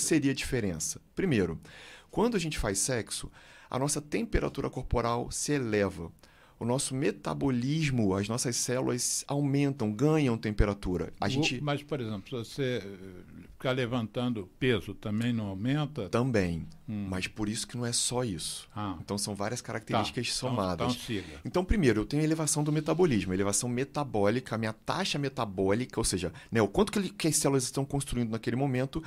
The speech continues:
Speaker 1: se elevam e a temperatura corporal se au-, né, se eleva também. Essa temperatura corporal, à medida que ela se eleva, depois da atividade sexual,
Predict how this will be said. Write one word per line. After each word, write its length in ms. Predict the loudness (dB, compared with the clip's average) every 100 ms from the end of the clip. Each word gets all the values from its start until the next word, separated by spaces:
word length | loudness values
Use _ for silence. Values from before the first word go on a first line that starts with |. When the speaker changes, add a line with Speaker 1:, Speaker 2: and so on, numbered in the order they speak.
| -10 -6
Speaker 1:
se 180 | -2
elevam 360 | 4 4 4 4
e 80 | 2
a 60 | 2
temperatura 520 | 0 0 -2 -2 -4
corporal 580 | -2 -2 0 2 2 0
se 180 | -2
au-, 160 | -4 -6 -8 -4
né, 180 | -2
se 220 | -2 -2 0
eleva 320 | 0 0 -2
também. 400 | -4 -4 -4 -8 -16 -20 -20 -20 -10
Essa 300 | 0 0 0
temperatura 480 | -2 -2 0 0 -2
corporal, 400 | 0 0 2 0
à 40 | 0
medida 200 | 0 -4
que 100 | -4
ela 80 | -4
se 140 | -2
eleva, 340 | 0 2 2 0
depois 580 | -4 -2 2 6 6 4
da 60 |
atividade 380 | -4 -2 -2 -2
sexual, 600 | -6 -6 -2 0 0